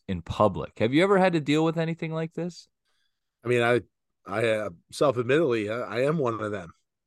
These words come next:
Speaker 2: individuals <laughs> that
Speaker 1: You're a
Speaker 2: has to s-
Speaker 1: speakerphone public guy?
Speaker 2: Uh, well, I used to be an anti,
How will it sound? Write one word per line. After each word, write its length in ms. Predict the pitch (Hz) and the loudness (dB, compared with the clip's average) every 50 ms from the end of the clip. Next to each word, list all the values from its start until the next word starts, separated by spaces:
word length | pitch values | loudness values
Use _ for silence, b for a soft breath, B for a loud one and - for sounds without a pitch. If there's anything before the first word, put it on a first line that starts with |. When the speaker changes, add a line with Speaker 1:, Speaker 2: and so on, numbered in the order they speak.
| _ _ - | _ _ -10
Speaker 2:
individuals 1040 | 113 113 107 101 113 107 101 98 92 - - - - 202 185 - - - - - - | -8 -8 -2 0 2 0 0 -2 -8 -14 -16 -4 0 0 2 2 2 0 -2 -2 2
<laughs> 40 | - | 2
that 160 | 622 - 110 | 2 4 6
Speaker 1:
You're 220 | 110 123 131 143 | 6 8 10 10
a 40 | 147 | 10
Speaker 2:
has 180 | 135 120 - - | 10 8 4 -2
to 60 | 165 | 0
s- 60 | - | 4
Speaker 1:
speakerphone 680 | 131 131 127 - 156 151 139 - - 147 143 143 139 131 | 4 4 4 6 4 4 4 4 4 4 4 4 2 2
public 400 | - 139 123 120 143 151 - - | 2 2 4 4 2 0 0 0
guy? 300 | 156 151 160 180 180 160 - _ | 0 0 0 -2 -4 -8 -14 _
Speaker 2:
Uh, 200 | - 381 381 370 | -20 -16 -10 -4
well, 180 | 359 403 453 466 - 427 | -4 -2 -2 -2 -2 -2
I 160 | 359 202 185 | 2 4 6
used 320 | 185 175 208 233 190 - | 6 6 4 2 2 2
to 100 | - 233 | 0 0
be 320 | 170 160 185 180 175 170 160 | 0 2 2 4 4 4 4
an 100 | 147 147 | 4 2
anti, 920 | - 135 139 143 139 135 123 - 147 135 127 127 123 123 123 120 113 110 | 0 0 0 0 0 -2 -4 -2 0 0 0 0 0 -2 -2 -4 -6 -8